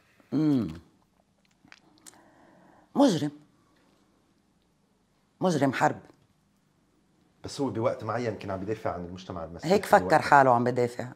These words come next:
Speaker 1: أنا بالنسبة لإلي ما كان عم بدافع.
Speaker 2: برأيك لو ما كان موجود سمير جعجع ما كنا نحن تركنا لبنان وفلينا؟
Speaker 1: مش مزبوط. أنا بعدني بلبنان وهو فات على الحبس. ما صار شيء.
Speaker 2: فات ظلم ولا لا برأيك؟
Speaker 1: ليك، آه، ما بعرف إذا ظلم،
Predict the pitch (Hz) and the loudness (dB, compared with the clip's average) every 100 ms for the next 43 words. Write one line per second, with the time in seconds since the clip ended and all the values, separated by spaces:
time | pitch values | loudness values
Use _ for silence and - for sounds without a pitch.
0 | - 156 127 147 143 131 139 135 123 107 | 0 2 2 -2 -2 -2 0 0 -2 -6
1 | 52 - - - - - _ _ 107 120 | -10 -10 -14 -16 -18 -20 _ _ -8 0
2 | 131 123 107 - - 104 95 101 101 - | 0 0 -8 -10 -4 -4 -2 -8 -8 -10
3 | 104 110 110 107 120 104 - 117 101 90 | -10 -8 -8 -6 -8 -10 -12 -12 -10 -4
4 | 107 98 87 80 - - 95 - 107 101 | -4 -4 -10 -12 -18 -16 -16 -12 -10 -10
5 | 110 98 87 80 - 110 110 107 92 101 | -10 -10 -10 -14 -10 -8 -6 -8 -10 -12
6 | 95 92 90 92 117 156 180 180 139 156 | -12 -12 -12 -12 -6 -6 0 -2 0 -4
7 | 156 - 156 151 160 147 131 139 135 139 | -4 0 6 10 10 8 0 0 0 0
8 | 131 143 - - 139 160 170 147 139 143 | 0 -2 -8 -8 -4 -2 4 6 6 4
9 | 123 - - _ _ - 135 127 - 87 | -2 -10 -18 _ _ -10 -4 -4 -4 -10
10 | - _ _ _ _ _ _ - 95 90 | -12 _ _ _ _ _ _ -6 -6 -2
11 | 110 117 156 - 101 101 101 85 95 - | -4 -4 -8 -8 -6 -4 -4 -6 -8 -10
12 | 90 - - - - - _ _ _ _ | -12 -20 -20 -20 -20 -20 _ _ _ _
13 | - 170 175 254 277 277 - 240 220 220 | -10 -6 0 4 4 2 2 6 8 8
14 | 220 240 208 - - 135 139 147 127 135 | 8 12 12 10 6 4 6 6 4 2